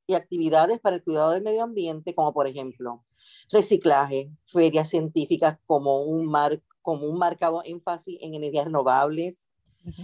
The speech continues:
Speaker 1: Además, escuelas e iglesias que tengan su propio sistema de energía solar.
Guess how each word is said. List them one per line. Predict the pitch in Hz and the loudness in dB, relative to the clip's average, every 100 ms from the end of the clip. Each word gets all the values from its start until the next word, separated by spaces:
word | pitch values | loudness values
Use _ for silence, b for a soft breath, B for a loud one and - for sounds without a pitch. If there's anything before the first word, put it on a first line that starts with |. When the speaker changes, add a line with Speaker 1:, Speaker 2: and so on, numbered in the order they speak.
| 240 | -6
Speaker 1:
Además, | - 190 175 180 254 - | 0 2 4 2 0 -2
escuelas | 196 - - 175 196 | -4 -2 -2 -2 -2
e | 226 | -8
iglesias | 208 226 285 - 190 196 - | -4 -4 -4 -6 -4 -4 -4
que | 180 | -8
tengan | 165 156 170 | -4 -4 -4
su | 160 | -4
propio | - 131 160 | -4 -4 -4
sistema | 160 233 262 269 | -8 -2 0 2
de | 240 | 2
energía | 190 175 156 | 2 0 -2
solar. | - 202 151 165 | 0 2 2 0